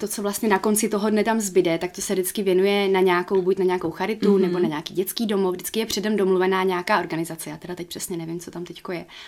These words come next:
Speaker 1: ale vždycky je předem domluvený, kam ten zbytek těch věcí přijde, jestli do nějaký sbírky, kde zrovna se něco potřebuje, nebo právě, že byl nějaký ten dětský domov.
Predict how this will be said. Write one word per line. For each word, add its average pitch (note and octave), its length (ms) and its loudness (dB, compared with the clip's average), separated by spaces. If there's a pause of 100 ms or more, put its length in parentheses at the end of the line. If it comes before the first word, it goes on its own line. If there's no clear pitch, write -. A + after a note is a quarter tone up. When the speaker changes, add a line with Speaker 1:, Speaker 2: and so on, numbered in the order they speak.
(140)
Speaker 1:
ale F3+ 400 0 (280)
vždycky A#3 240 0
je A#3+ 60 6
předem A3 240 0
domluvený, G3 360 4
kam G#3 280 4
ten G#3+ 160 0
zbytek F#3 300 -2
těch - 180 -8
věcí F3+ 220 -2
přijde, D#3+ 240 -2
jestli D#3 240 -2
do F3+ 60 2
nějaký F3 300 0
sbírky, F3 360 0
kde E3 120 -2
zrovna D#3+ 260 -6
se F#3 120 -6
něco E3 240 -2
potřebuje, D#3 680 -6
nebo E3 200 -4
právě, E3 360 -2
že F3 80 -2
byl E3 140 -2
nějaký E3+ 280 -6
ten F3+ 120 0
dětský D#3+ 320 -6
domov. E3 280 -8